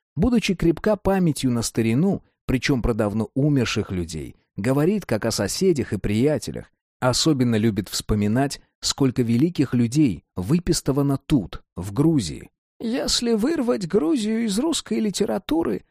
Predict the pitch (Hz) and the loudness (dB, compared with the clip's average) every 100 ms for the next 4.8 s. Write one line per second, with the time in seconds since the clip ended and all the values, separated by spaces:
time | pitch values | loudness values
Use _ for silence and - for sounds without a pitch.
0 | _ _ 214 226 262 277 262 196 208 311 | _ _ 0 0 0 -2 -4 -6 0 2
1 | 285 208 - - 180 - 175 190 240 294 | 2 0 -2 -6 -6 -6 -4 -2 -2 -2
2 | - - - - - - - 247 - - | -4 -8 -10 -6 -4 -2 -2 -2 -4 -2
3 | 240 190 220 220 185 262 285 285 233 262 | -2 2 2 2 2 2 2 0 0 0
4 | 254 233 - 254 294 - - - | -2 -2 0 -2 -2 -4 -8 -14